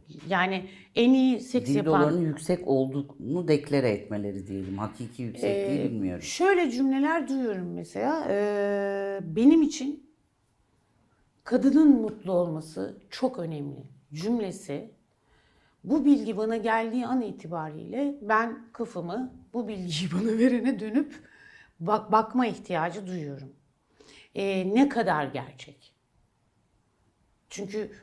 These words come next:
Speaker 1: o kadar net bir cümle söylüyor ki benim için kendi hazzımdan önce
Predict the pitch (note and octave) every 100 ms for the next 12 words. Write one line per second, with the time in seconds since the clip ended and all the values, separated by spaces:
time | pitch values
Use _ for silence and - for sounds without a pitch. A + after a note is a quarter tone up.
0 | _ - - D4 D4+ A#3 G3 G#3 G3+ F#3
1 | F3 G3 G3+ G3 A3 A#3 C4+ D#3+ C#3+ G3+
2 | C#4 A#3 - F3+ G#3 - _ _ _ _
3 | _ _ _ _ _ _ - G3 G3+ G#3
4 | G3+ G3 D#3+ E3+ G3+ - F#3 F#3 D#3 -
5 | G#3 G#3 E3+ F3 F#3+